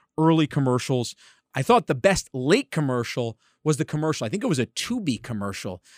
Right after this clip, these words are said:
that had basically, it was like you stepped, you were on your remote because it looked like it was your Apple T V, I guess Tubi T V coming up, because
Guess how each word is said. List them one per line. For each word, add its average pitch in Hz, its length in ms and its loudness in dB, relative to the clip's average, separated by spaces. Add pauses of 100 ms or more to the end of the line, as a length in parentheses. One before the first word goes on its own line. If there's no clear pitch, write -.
(120)
that 131 100 -2
had 143 420 0 (360)
basically, 143 600 2 (280)
it 180 40 -2
was 160 100 2
like 175 160 4
you 143 60 0
stepped, - 340 2
you 147 140 2
were 151 120 6
on 180 220 4
your 170 120 4
remote 151 440 4
because 135 560 2 (280)
it 156 60 2
looked 185 200 4
like 165 160 2
it 165 40 0
was 139 120 2
your 151 140 2
Apple 175 240 0
T 170 200 -6
V, 151 140 0
I 120 60 -2
guess 139 180 -2
Tubi 175 380 -2
T 139 180 -2
V 120 180 -2
coming 156 380 2
up, 196 140 0
because 139 260 -2